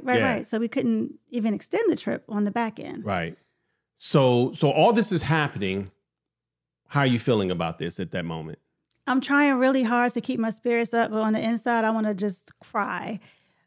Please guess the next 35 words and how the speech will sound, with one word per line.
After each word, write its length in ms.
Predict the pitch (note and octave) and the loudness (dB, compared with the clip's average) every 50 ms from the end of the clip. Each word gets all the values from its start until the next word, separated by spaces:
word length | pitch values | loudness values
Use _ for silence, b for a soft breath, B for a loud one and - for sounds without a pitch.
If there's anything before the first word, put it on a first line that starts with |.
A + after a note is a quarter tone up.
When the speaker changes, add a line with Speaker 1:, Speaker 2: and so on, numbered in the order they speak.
| _ _ | _ _
Speaker 1:
because 640 | A3 G#3 - A#3 A3+ A3+ A3 A3 G#3+ G#3 G3+ G3+ G#3+ - - _ _ _ _ _ _ _ _ _ _ _ | -8 -4 0 2 4 4 4 4 2 2 0 -4 -6 -8 -12 _ _ _ _ _ _ _ _ _ _ _
I'm 140 | - G#3+ A3+ | -2 0 2
like, 120 | A3 G#3+ | 2 2
"Okay, 360 | B3 B3 - - G#4 F#4+ D4+ A3+ | 2 0 2 2 2 4 2 2
so 580 | - - A#3 A3 A3 G#3+ G#3+ A3 - - - _ _ - | 2 2 2 2 2 2 2 0 -2 -4 -8 _ _ 0
there's 180 | B3 B3+ A3+ | 2 2 4
no 160 | A#3+ B3+ B3+ | 4 4 6
way 100 | A#3+ A#3+ | 6 6
we're 100 | A#3 A3 | 4 4
gonna 160 | G#3 A3 G#3+ G3+ | 4 2 2 2
be 80 | F#3 G3+ | 4 2
able 100 | F#3+ F#3 | 2 2
to 40 | |
make 160 | F#3 G3 F3+ - | 2 0 -2 -4
this 140 | F#3+ D3+ | -8 -10
trip. 100 | - - - | -8 -6 -2
We're 40 | G#3+ | 0
not 120 | A#3 A#3 A3+ | 0 0 0
gonna 140 | G#3+ G#3 F#3 | 0 0 -2
be 80 | G3 | -2
able 120 | G#3 - C#3 | -2 -4 -4
to 60 | A2+ | -6
go." 160 | - - A3+ - _ | -6 -8 -10 -12 _
Speaker 2:
Right. 320 | - F#2+ E2+ D#2+ E2 B2 - _ _ _ _ _ | -8 -6 -6 -6 -6 -8 -12 _ _ _ _ _
Speaker 1:
So 800 | _ _ - G#3 - A#3 G#3+ G#3 G#3 G3+ G3+ G3+ G3+ G#3+ - - _ _ _ _ _ _ _ - | _ _ -6 -4 0 0 0 0 0 0 -2 -2 -4 -6 -10 -12 _ _ _ _ _ _ _ -2
I 100 | G3+ A3 | 0 4
knew 760 | A3+ A3+ A#3 B3+ C#4 D4 D4 C4+ B3 A#3 A#3 A3+ A#3 A#3+ A#3+ - | 4 6 6 8 8 8 6 6 6 4 4 2 0 -2 -6 -4
that 480 | G#3 A#3 A3+ B3+ B3 - - - - _ _ | -2 0 2 2 2 0 -2 -4 -8 _ _
I 140 | - A3 G#3+ | -4 -2 0
had, 260 | G#3 A3+ A#3 A#3 - - | 0 0 0 0 -2 -2
we 160 | A#3+ A3 A3+ | -2 0 2
had 160 | G3+ A#3+ B3+ | 2 4 2
to 80 | B3+ C4 | 2 2
do 120 | A3+ A3+ | 2 0
something, 640 | F3+ - - G#3+ A3 A#3 A#3 - F#4 G#4 G#4+ A4+ A4+ | 0 0 0 2 2 2 2 2 2 2 2 0 -4